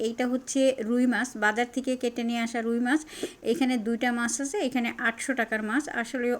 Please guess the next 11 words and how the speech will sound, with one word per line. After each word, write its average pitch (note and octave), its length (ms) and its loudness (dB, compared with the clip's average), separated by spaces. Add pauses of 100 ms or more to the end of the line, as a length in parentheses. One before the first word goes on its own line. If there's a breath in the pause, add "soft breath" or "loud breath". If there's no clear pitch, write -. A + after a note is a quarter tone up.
(100)
অবিশ্বাস, A#3 460 -2 (260)
এত - 100 -12 (200)
দাম, A3+ 160 6 (460 loud breath)
কিচ্ছু D4+ 300 0 (120)
করার A#3 320 6
নেই। C#4+ 120 4 (400 loud breath)
তো A3 60 0 (160)
এগুলো B3+ 240 4
হচ্ছে C4+ 180 -2 (140)
মাছের, A3+ 340 0
আহ, G#3 640 0